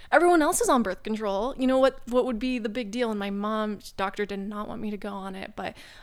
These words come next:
I, at that point, I'm an adult and everyone else is doing it. So I went on it for a little bit and I felt, like, uh, a lot of fatigue. You know, that was my main symptom. Um, and so thank God I was only on it for a little bit 'cause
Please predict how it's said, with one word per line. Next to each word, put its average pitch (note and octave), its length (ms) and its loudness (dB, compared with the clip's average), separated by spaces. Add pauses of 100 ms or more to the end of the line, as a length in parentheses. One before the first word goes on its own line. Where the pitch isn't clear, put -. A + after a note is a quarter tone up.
(120)
I, G#3 100 4
at G#3 80 0
that B3 160 4
point, B3+ 160 2
I'm G#3+ 80 0
an G3 120 -2
adult F#3+ 520 -4
and G#3 100 -8
everyone B3+ 180 4
else B3 120 2
is A3+ 100 -6
doing A3 260 0
it. G#3 160 -4
So F3+ 100 -4
I G#3 100 2
went A3+ 200 0
on G3+ 140 -2
it G3+ 80 -4
for G3+ 140 -6
a G3 60 -6
little G3 220 -6
bit G3+ 220 -8 (440)
and G3+ 720 -4
I G#3+ 160 2
felt, G#3+ 280 0
like, G3 360 -4
uh, G3 260 -4 (380)
a G#3+ 80 -4
lot G3+ 500 -2
of G#3 100 -6
fatigue. - 840 -10
You B3 60 0
know, A3 100 2
that G#3+ 120 4
was A#3 100 2
my A3+ 140 0
main G3+ 300 -4
symptom. G3 640 -8 (360)
Um, G3+ 460 -4 (120)
and A#3 140 0
so G#3 640 0
thank G#3 180 -6
God G#3+ 420 0
I G#3 140 -2
was G3+ 120 -4
only G#3 220 -6
on F#3+ 160 -8
it - 100 -12
for - 120 -12
a - 80 -8
little G3+ 200 -6
bit - 220 -10
'cause G#3 320 -10